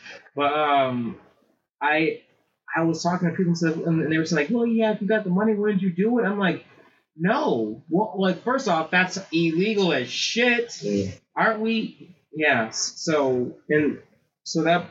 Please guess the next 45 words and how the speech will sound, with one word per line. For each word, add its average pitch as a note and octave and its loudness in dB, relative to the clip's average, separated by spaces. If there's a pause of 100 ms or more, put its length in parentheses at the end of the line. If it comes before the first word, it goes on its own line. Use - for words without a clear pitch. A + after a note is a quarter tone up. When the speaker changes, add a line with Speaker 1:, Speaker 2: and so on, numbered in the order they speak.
(240)
Speaker 1:
that, D#3 0
that E3+ 0
part F3 0
alone D3 0
kind C#3 0
of A#2+ -4
frustrated E3 0
me. A#2 -2 (380)
Then C#3 0
the B2+ 0
second G3+ 0
part C#3+ 0
that B2 0 (140)
followed C3 0 (440)
was, C#3 -2 (120)
"Well, C#3+ 2
you C#3 2
know, C#3 0
don't E3 0
you F3+ 0
want E3 0
the D3+ -2
best D3+ 0
for D3 -4
your C3 -2
kids?" E3 2
I'm D#3+ 0
like, B2 -4
"I C#3+ 0
do, F3+ 0
but D#3 -2
I D3+ 2
also F3+ 0
want F#3 -2
them C#3 0 (680)
to F#3 0
have E3 2 (100)
earned G3 2
it D#3 0
because C#3+ 0 (240)
they C#3 2
got F3 0
it." B2+ -6
Like, C3 2 (240)
like, C#3 2